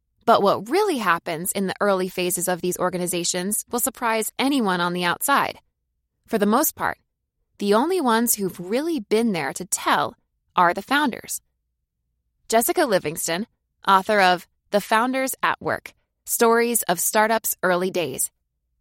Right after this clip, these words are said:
gathers a collection of unique interviews from some of these founders of great startup enterprises such as PayPal, TiVo, Yahoo, and TripAdvisor.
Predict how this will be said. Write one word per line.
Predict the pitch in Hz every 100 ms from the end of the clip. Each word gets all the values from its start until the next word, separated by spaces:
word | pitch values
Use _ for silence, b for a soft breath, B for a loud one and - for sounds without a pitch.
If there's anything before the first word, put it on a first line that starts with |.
| -
gathers | 226 240 254 226
a | 202
collection | 220 220 - 262
of | 220
unique | 196 208 214 277 - -
interviews | 214 202 190 170 165 226 -
from | 262 247
some | 240 294
of | 349
these | 277 247 -
founders | 226 233 202 170
of | 180 190
great | 208 240 262 -
startup | - 202 190 -
enterprises | 180 180 180 170 156 160 165
such | - 175
as | 175 165 165
PayPal, | - 254 254 - 247 247 254 - _
TiVo, | - 233 226 233 226 233 - -
Yahoo, | 165 175 196 240 254 -
and | 220 233 240
TripAdvisor. | - 392 196 165 165 - 87